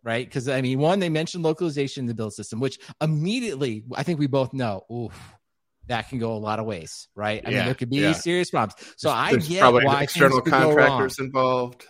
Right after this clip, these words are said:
Speaker 1: But the
Speaker 2: There's,
Speaker 1: fact
Speaker 2: yeah.
Speaker 1: that they call out the build system twice in this email, right? They're ju-,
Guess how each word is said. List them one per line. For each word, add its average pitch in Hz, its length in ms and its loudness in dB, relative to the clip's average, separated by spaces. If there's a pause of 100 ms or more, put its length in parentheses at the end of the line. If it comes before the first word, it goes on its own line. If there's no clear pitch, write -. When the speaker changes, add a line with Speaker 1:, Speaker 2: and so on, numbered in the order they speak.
(120)
Speaker 1:
But - 0 -
the 101 260 -4
Speaker 2:
There's, 160 260 -4
Speaker 1:
fact 220 240 -2
Speaker 2:
yeah. - 60 -6
Speaker 1:
that - 120 -8
they 226 300 0
call 190 320 0
out 175 100 -2
the 160 100 -4
build 160 300 0
system 110 480 -10
twice 127 720 -8
in 110 140 -10
this 92 180 -14
email, 90 180 -18 (100)
right? 117 220 -4
They're 143 160 -2
ju-, 143 220 -6